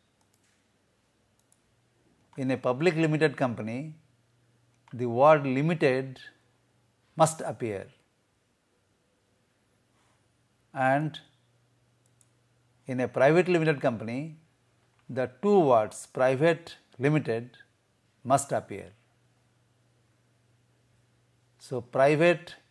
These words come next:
limited, these two words must appear in the name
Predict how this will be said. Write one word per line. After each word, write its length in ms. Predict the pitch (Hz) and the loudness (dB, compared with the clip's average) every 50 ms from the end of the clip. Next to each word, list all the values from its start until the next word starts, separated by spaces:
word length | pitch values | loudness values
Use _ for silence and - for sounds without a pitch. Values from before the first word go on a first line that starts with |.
| _ _ _ | _ _ _
limited, 580 | 123 127 147 160 156 156 143 117 113 131 135 - _ _ _ _ _ _ _ _ _ _ _ _ _ _ _ _ _ _ _ _ _ _ _ _ _ _ _ _ _ _ _ _ _ _ - | -4 -2 0 0 0 0 -2 -4 -4 -4 -6 -10 _ _ _ _ _ _ _ _ _ _ _ _ _ _ _ _ _ _ _ _ _ _ _ _ _ _ _ _ _ _ _ _ _ _ -8
these 240 | 123 147 160 156 160 | -4 -4 -4 -4 -6
two 280 | - - 160 160 147 | -4 -2 0 0 2
words 420 | 131 123 123 139 151 - - - - | 2 2 2 0 -2 -4 -10 -14 -12
must 340 | 120 117 143 156 156 - - | -2 0 0 0 0 0 2
appear 400 | 160 131 117 - 131 135 139 151 151 | 2 2 2 0 -2 0 0 0 -2
in 140 | 151 147 143 | -2 -4 -4
the 80 | 135 120 | -4 -4
name 540 | 113 117 127 147 165 175 175 180 185 - | -2 0 2 2 2 2 0 -2 -4 -8